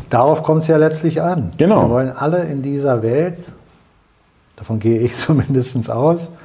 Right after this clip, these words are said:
Speaker 1: in einer Situation sein, wo wir uns freuen zu leben, wo wir Spaß am Leben haben und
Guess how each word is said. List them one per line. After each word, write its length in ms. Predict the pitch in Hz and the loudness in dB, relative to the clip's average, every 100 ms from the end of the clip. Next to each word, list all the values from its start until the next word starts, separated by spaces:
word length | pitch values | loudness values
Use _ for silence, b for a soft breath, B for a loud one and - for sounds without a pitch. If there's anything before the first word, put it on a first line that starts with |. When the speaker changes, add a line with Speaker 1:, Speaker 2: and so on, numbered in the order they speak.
| B B B _ | B B B _
Speaker 1:
in 140 | 131 | -4
einer 340 | 139 127 131 127 | -2 0 0 0
Situation 720 | 131 131 123 117 127 143 151 | 0 2 0 0 0 0 0
sein, 320 | 156 151 147 | 0 0 -2
wo 180 | 127 135 | -4 -4
wir 140 | 131 131 | -4 -4
uns 200 | 117 110 | -6 -6
freuen 420 | 113 120 135 139 | -2 0 0 -2
zu 140 | - | -2
leben, 540 | 110 127 156 165 170 165 B B B B _ | 0 2 2 0 -4 -10 B B B B _
wo 160 | 120 | 0
wir 140 | 120 113 | 2 0
Spaß 440 | - 117 135 147 | 0 2 2 2
am 160 | 156 143 | -2 -2
Leben 340 | 143 147 139 | 0 0 -2
haben 320 | 127 135 147 | -4 -4 -6
und 200 | 135 127 | -6 -6